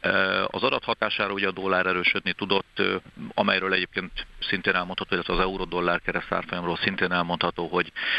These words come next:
ö, nem mutatott túl nagy mozgékonyságot, volatilitást az elmúlt napokban.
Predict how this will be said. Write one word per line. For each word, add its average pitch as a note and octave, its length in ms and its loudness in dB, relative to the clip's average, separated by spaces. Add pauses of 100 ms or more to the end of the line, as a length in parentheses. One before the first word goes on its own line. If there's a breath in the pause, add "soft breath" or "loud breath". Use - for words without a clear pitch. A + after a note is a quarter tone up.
(160 loud breath)
ö, F2 280 2
nem F#2 160 2
mutatott F2+ 420 -6
túl F#2 180 0
nagy F2+ 280 0
mozgékonyságot, F2+ 840 -2
volatilitást F2+ 640 -2
az F2 100 -6
elmúlt F2 360 -2
napokban. G#2 540 2